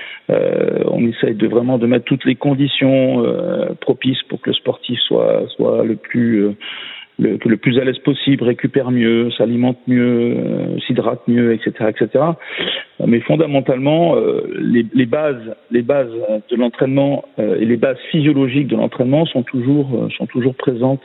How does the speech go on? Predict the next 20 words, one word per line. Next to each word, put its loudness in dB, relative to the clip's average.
dans 2
notre -2
façon 0
de, 0
notre -4
façon 0
de -4
faire. -6
Euh, -2
ça 0
reste 0
un 0
sport -2
physiologique, 0
hein, 0
à 0
dominante 0
physiologique, 0
quoi, 0
que, -6